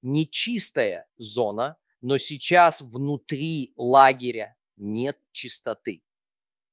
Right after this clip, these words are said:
Единственное чистое место — это то крошечное местечко вдали от израильского лагеря, где Моисей поставил временную палатку и отправился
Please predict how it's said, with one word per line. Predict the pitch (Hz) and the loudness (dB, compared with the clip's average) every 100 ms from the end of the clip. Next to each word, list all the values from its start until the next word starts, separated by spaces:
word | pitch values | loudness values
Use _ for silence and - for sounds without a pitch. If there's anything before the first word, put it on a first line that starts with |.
| _ _ _ _ _ _ _ | _ _ _ _ _ _ _
Единственное | 113 117 135 113 170 196 170 170 175 175 165 | -10 -6 -6 0 4 4 4 -4 -4 -2 -4
чистое | - 160 - 139 120 | -6 -10 -6 -4 -4
место — | 101 82 - - - | -6 -10 -12 -14 -8
это | 135 139 - 135 - _ | -2 0 0 -4 -6 _
то | 175 180 175 | 2 4 4
крошечное | - 151 156 156 139 107 92 - 95 87 90 | 0 -2 0 2 0 -4 -14 -16 -14 -18 -18
местечко | 90 - 95 95 - - - _ _ _ _ _ _ _ _ | -16 -16 -14 -16 -16 -16 -18 _ _ _ _ _ _ _ _
вдали | 117 110 120 143 160 - | -2 4 4 4 -2 0
от | 127 - | 0 0
израильского | 123 98 110 123 120 107 - - 95 92 - | -10 -6 4 6 6 4 -4 -12 -12 -10 -8
лагеря, | 104 117 131 123 123 123 - _ _ | 4 8 8 6 -4 -8 -16 _ _
где | 107 104 113 117 | -8 0 0 0
Моисей | 113 117 110 139 120 | -6 -6 -6 -4 -4
поставил | 110 113 - 131 113 110 107 | -4 -6 -4 0 0 0 -6
временную | 107 117 113 110 107 104 | -8 -8 -8 -8 -8 -8
палатку | 90 104 110 139 - - 156 _ | -8 -2 2 2 2 -8 -14 _
и | 143 - | -14 -10
отправился | 117 - - 120 123 113 123 127 - | -10 -10 -6 4 6 4 0 -10 -14